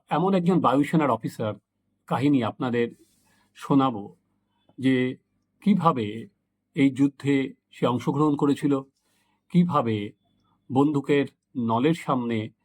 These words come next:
সে বেঁচে ফিরেছিল। চলুন আজকে আমরা তার সেই রোমহর্ষক যে ঘটনা উনিশশো নিরানব্বই সালের, সেটা একবার আমরা ফিরে দেখি। আহ,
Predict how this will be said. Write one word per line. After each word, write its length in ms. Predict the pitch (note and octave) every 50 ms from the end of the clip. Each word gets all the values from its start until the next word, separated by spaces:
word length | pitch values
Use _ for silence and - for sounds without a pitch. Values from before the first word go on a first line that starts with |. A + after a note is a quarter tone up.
| _ _ _ _
সে 140 | - - C3
বেঁচে 320 | A2+ A#2 B2 A#2 - C#3
ফিরেছিল। 520 | A#2+ C3 B2 A2+ G#2+ A2 - G#2+ A2 - - - _ _ _ _ _ _ _ _ _ _
চলুন 360 | _ - C#3 C3+ C3 A2+ G#2 -
আজকে 260 | - D3 A#2 A#2+ C3 A#2+
আমরা 280 | G#2+ A2+ C3 E3 - - _ _ _ _ _ _ _ _ _ _ _
তার 300 | - D3+ C#3+ B2+ A#2+ A2+ - _ _ _ _ _ -
সেই 140 | D3+ C#3
রোমহর্ষক 560 | A#2+ C3 C#3+ C#3 D3 E3+ F3 F3 - G#3+ E3+ C3+ A#2+
যে 120 | A#2 C#3
ঘটনা 480 | - - D#3 - D3 C3 A#2 G#2+ G2+ - -
উনিশশো 480 | D#3+ B2+ B2+ - - - B2+ A2+ A2+ - _ _ _ _ _ _ _ -
নিরানব্বই 500 | C3+ C3+ C#3+ C#3 C#3+ D3 C#3 D3 D3+ C#3
সালের, 340 | C#3+ - A#2 G#2 G#2 G#2 A2+ - _ _ _ _ _ _ _
সেটা 280 | - - A#2 - C#3
একবার 220 | B2 G#2+ A#2+ B2+ A#2+
আমরা 200 | A#2 C3 D#3 F3
ফিরে 280 | F3 - C#3+ B2+ C3
দেখি। 340 | A#2 A2+ A2 - B2+ B2+ - - _ _ _ _ _ _ _ _ _ _ _ _ _ _ _ - - F#3 C#3+
আহ, 180 | B2+ A#2+ B2